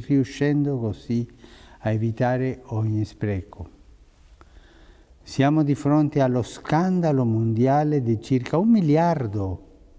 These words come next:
un miliardo di persone che ancora oggi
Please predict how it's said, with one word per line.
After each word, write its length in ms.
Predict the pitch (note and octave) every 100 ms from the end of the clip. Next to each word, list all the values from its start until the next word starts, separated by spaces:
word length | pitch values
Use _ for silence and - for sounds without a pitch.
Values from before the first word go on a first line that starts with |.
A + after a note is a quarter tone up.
| - - _ _
un 140 | B2 A#2+ A#2+
miliardo 880 | A#2+ A2+ A#2+ C3+ G#2 F#2 F#2 G2
di 160 | F#2+ F#2+
persone 720 | G2 G2 F#2+ - A#2 C3 C3+ - - - -
che 140 | - A#2+
ancora 580 | A#2 A#2+ D#3+ C3 A2 A#2
oggi 500 | A#2+ G2 F2 G2